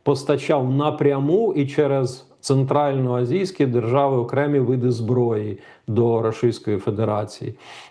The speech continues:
І в цьому плані, о, очевидно, окрім публічних речей,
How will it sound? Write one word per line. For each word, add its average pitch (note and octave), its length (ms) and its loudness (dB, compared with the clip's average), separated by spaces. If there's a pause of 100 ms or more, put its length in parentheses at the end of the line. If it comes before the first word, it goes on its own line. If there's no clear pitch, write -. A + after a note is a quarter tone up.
І A#2+ 60 2
в B2 60 4
цьому G3+ 260 2
плані, G#3 600 0 (160)
о, B2+ 240 0
очевидно, D3 800 0 (260)
окрім D#3 400 2
публічних D3+ 800 0
речей, A2+ 680 -2